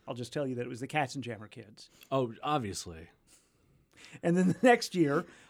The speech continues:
Speaker 1: also comic book characters, Boob McNutt and Barney Google.
Speaker 2: Yeah,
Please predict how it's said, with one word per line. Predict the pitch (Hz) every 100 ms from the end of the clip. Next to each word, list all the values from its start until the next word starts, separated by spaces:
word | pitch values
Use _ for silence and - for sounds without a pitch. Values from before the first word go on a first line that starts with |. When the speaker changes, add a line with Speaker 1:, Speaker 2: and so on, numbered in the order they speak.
| _ -
Speaker 1:
also | 196 214 185
comic | 156 143 131
book | 135 120
characters, | 123 110 - 131 165 - _ _ -
Boob | 123 147 156
McNutt | 165 135 165 139 - _ -
and | 139 135 127
Barney | 123 175
Google. | 160 120 120 -
Speaker 2:
Yeah, | 135